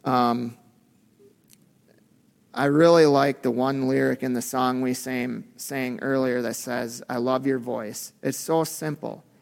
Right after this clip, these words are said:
but it's one of those things that, again, if we just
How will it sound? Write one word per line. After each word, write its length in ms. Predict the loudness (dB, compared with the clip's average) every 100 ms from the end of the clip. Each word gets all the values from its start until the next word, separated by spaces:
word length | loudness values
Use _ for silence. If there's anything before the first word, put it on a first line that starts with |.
| _ _ _
but 120 | 2
it's 160 | 2 2
one 200 | 0 2
of 60 | 4
those 260 | 2 0
things 460 | -4 -2 -2 -4 -2
that, 320 | 0 0 0
again, 500 | -4 -4 -2 -2 -4 -6
if 180 | -6
we 140 | -2 0
just 320 | 0 -4